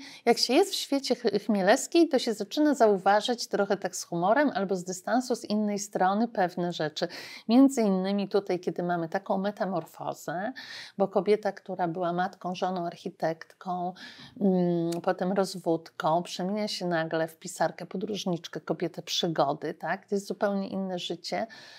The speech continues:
zupełnie inne nastawienie. Jest ten moment przemiany, dlatego w tej mojej scenie ona tam wydrapuje pilnikiem na, do paznokci na ławce,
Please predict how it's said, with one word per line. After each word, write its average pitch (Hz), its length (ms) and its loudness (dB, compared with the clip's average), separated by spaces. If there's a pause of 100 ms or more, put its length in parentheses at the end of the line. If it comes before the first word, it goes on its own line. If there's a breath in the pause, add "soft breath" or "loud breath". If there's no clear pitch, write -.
zupełnie 190 520 2
inne 185 200 -4
nastawienie. 170 920 -4
Jest 180 220 -2
ten 180 180 2
moment 165 400 0
przemiany, 165 600 -4
dlatego 330 420 0
w - 60 -18
tej 202 160 2
mojej 190 240 -2
scenie 180 460 0
ona 175 180 -2
tam 180 200 -2
wydrapuje 175 600 -2
pilnikiem 175 540 -6
na, 170 100 -4
do 170 260 -4
paznokci 180 600 -8
na 165 180 -2 (340 loud breath)
ławce, 175 600 4